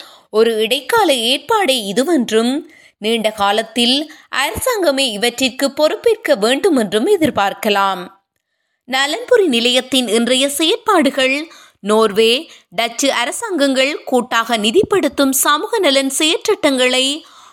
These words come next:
ஆயிரத்து தொள்ளாயிரத்து தொன்னூற்று மூன்றின் பின்னர் இந்நிதியமே அமுல்படுத்துகின்றது. இவற்றுள் முதலாவது செயற்றிட்டம் ஆயிரத்து தொள்ளாயிரத்து எண்பத்தைந்து தொடக்கம் தொன்னூற்று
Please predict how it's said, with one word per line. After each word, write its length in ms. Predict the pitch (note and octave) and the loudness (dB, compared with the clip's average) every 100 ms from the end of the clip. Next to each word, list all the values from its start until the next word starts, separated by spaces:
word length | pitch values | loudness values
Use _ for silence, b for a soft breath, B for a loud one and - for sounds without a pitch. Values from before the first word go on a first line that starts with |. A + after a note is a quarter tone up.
| B | B
ஆயிரத்து 560 | G#3+ G#3+ A3 A3 A#3 A#3 | -2 0 -4 -6 -2 -2
தொள்ளாயிரத்து 640 | A3+ A3 A3+ A#3 A#3+ C4 B3+ | 2 2 2 -2 -6 -2 0
தொன்னூற்று 520 | D4+ D#4+ A#4+ A#4+ F4 | 2 2 2 2 0
மூன்றின் 420 | C4 B3+ C4 C4 B3 | 2 2 2 0 0
பின்னர் 480 | E4+ G#4 C#4 C4 D#4+ - b b b | -2 0 0 0 -4 -12 b b b
இந்நிதியமே 720 | - C4 C4+ D4+ B4 G#4+ A3 A3+ - | -2 -2 0 -2 0 0 2 0 2
அமுல்படுத்துகின்றது. 1120 | A3 A#3 G#4+ F4 C4 - E4 D#4 F#3+ F#3 G#3 G3+ F#3+ - _ _ _ | 0 0 -4 -4 -4 -2 0 0 2 2 2 2 -2 -6 _ _ _
இவற்றுள் 520 | A3+ C4 A#3 C#4 C4+ D4+ G#4 | -4 -2 0 0 0 0 -2
முதலாவது 600 | - G#3+ C#4+ C5 A4+ F#4 | -2 -2 0 -2 -2 -4
செயற்றிட்டம் 800 | D4 B3+ A#3+ A#3+ B3+ B3 B3+ B3+ D4 - B B B | -2 0 0 0 -4 -2 -2 -2 -6 -10 B B B
ஆயிரத்து 540 | G#3 A3+ A#3 A#3 A#3+ A#3+ | 0 0 -2 -6 -6 -2
தொள்ளாயிரத்து 640 | A3+ A3+ A3+ A#3 A#3+ C4 B3 | 2 2 0 -2 -4 0 2
எண்பத்தைந்து 640 | C4 C#4+ B4+ B4 F4 C4+ C4 | 2 2 -2 0 0 2 2
தொடக்கம் 600 | B3 A3+ A#3 C4 B3+ C4+ F#4 B B B | 0 0 -2 -2 -2 -4 -10 B B B
தொன்னூற்று 560 | F4 F4 A#4+ C5+ B4+ | -10 -8 -2 0 2